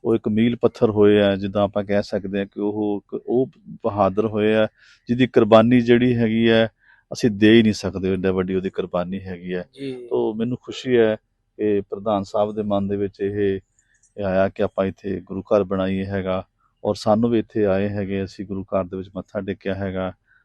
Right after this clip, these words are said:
Speaker 1: ਇੱਥੇ ਅਰਦਾਸ ਹੋਈ ਹੈਗੀ ਹੈ। ਇੱਥੇ ਕੱਲ੍ਹ ਨੂੰ ਇੱਥੇ ਗੁਰੂ ਘਰ ਦਾ ਨੀਂਹ ਪੱਥਰ ਰੱਖਾ, ਰੱਖਿਆ ਜਾਣਾ ਹੈਗਾ।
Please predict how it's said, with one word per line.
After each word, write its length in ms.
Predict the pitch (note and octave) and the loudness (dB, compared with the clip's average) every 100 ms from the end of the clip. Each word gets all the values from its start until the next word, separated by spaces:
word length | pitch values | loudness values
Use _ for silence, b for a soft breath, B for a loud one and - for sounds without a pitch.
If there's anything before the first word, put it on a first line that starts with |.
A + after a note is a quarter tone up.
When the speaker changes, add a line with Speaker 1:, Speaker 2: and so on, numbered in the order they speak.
| _ | _
Speaker 1:
ਇੱਥੇ 240 | _ G2+ | _ -8
ਅਰਦਾਸ 440 | F#2+ F#2 F2 - G#2 | -4 -2 -4 -4 -6
ਹੋਈ 220 | F#2 F#2+ | -6 -6
ਹੈਗੀ 280 | F#2+ F2+ F#2+ | -8 -6 -6
ਹੈ। 120 | F#2 _ _ _ _ - | -6 _ _ _ _ -14
ਇੱਥੇ 400 | - B2 A#2 G#2+ | 0 4 4 4
ਕੱਲ੍ਹ 200 | - G#2+ | 4 4
ਨੂੰ 140 | A2+ A2 | 2 -2
ਇੱਥੇ 380 | - G#2+ G2+ F#2+ _ _ _ _ _ | -2 -2 -2 -4 _ _ _ _ _
ਗੁਰੂ 200 | F#2+ G#2 | -6 -6
ਘਰ 200 | G#2 G#2+ | 0 0
ਦਾ 120 | G2+ F#2+ | 2 -2
ਨੀਂਹ 180 | G2 | -4
ਪੱਥਰ 240 | G2 - G#2 | -6 -10 -4
ਰੱਖਾ, 400 | G2+ _ G#2 G2 | -4 _ -2 -2
ਰੱਖਿਆ 460 | G2 _ B2+ - | -6 _ -14 -4
ਜਾਣਾ 200 | G2+ G2 | -4 -2
ਹੈਗਾ। 320 | G2 G2 F#2+ | -6 -6 -8